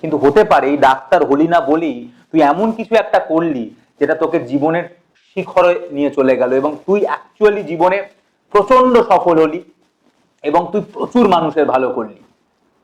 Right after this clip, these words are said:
হতে পারে যে তুই ডাক্তার হয়ে গেলি এবং ডাক্তার হয়ে গিয়েও তুই জীবনে সফল হতে পারলি না, তারপরে হয়তো সারা জীবন তুই দুঃখে কাটালি, তুই স্ট্রাগল করে কাটালি এবং তোর বারবার মনে হলো যে কেন ডাক্তার হতে গেলাম।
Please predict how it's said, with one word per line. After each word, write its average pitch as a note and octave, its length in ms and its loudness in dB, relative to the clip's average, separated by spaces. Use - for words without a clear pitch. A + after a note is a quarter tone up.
হতে G#3+ 280 4
পারে A#2+ 180 2
যে C3+ 120 -2
তুই C#3 80 -2
ডাক্তার C3+ 360 4
হয়ে G3+ 220 4
গেলি E3 160 -4
এবং F3+ 120 2
ডাক্তার F3+ 360 2
হয়ে F3 260 4
গিয়েও F#3 240 0
তুই E3 160 -4
জীবনে D3 220 2
সফল C3 280 -2
হতে A#2+ 220 -4
পারলি A2+ 300 -2
না, - 60 -18
তারপরে C#3+ 380 2
হয়তো D#3 160 -2
সারা D3 180 2
জীবন D3 320 0
তুই D3 160 -2
দুঃখে C#3 340 -6
কাটালি, C3 340 0
তুই C#3 140 -4
স্ট্রাগল C3+ 440 0
করে C3+ 200 0
কাটালি C3 320 -2
এবং C3+ 80 -2
তোর C#3+ 100 0
বারবার C#3 340 4
মনে C#3+ 140 -2
হলো D3 160 0
যে C#3+ 40 -6
কেন C3+ 140 0
ডাক্তার B2+ 320 -4
হতে A2 240 -12
গেলাম। - 180 -18